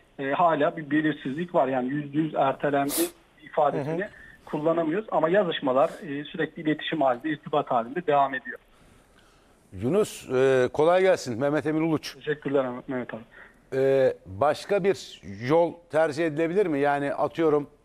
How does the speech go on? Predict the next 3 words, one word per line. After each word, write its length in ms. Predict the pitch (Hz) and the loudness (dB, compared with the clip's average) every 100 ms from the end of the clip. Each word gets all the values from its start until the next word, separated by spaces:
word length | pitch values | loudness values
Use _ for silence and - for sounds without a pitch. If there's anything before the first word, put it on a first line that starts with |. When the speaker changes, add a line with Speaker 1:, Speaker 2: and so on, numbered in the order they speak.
| _ _ _ _ | _ _ _ _
Speaker 3:
e, 280 | 110 110 107 - | -4 0 0 -2
karayoluyla 800 | 139 147 165 156 151 147 135 - _ _ - | 0 4 4 4 2 2 0 -2 _ _ -6
Trabzon'dan 720 | 135 143 120 147 143 135 127 | 0 0 2 -2 0 0 0